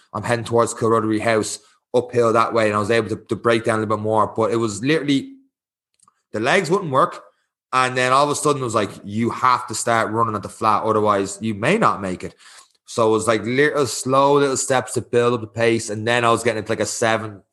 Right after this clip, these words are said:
seven and a half, eight minute kilometer, just little runs. So it's taking two, three minutes off a kilometer compared to if I was walking. Not by much, but those two, three minutes would add up over the next thirty K. I mean, that, that's ninety minutes in itself.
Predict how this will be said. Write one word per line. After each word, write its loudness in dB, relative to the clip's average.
seven -2
and 2
a 6
half, 4
eight 0
minute -2
kilometer, 0
just -8
little 2
runs. 2
So 0
it's -2
taking -4
two, 0
three 0
minutes -4
off 2
a -4
kilometer 0
compared -2
to -4
if -8
I 2
was -2
walking. 0
Not 2
by 2
much, 0
but 2
those 2
two, -2
three 0
minutes -4
would 0
add 2
up 2
over 4
the 0
next -2
thirty 0
K. 0
I 0
mean, -6
that, -6
that's -8
ninety -6
minutes -8
in -12
itself. -2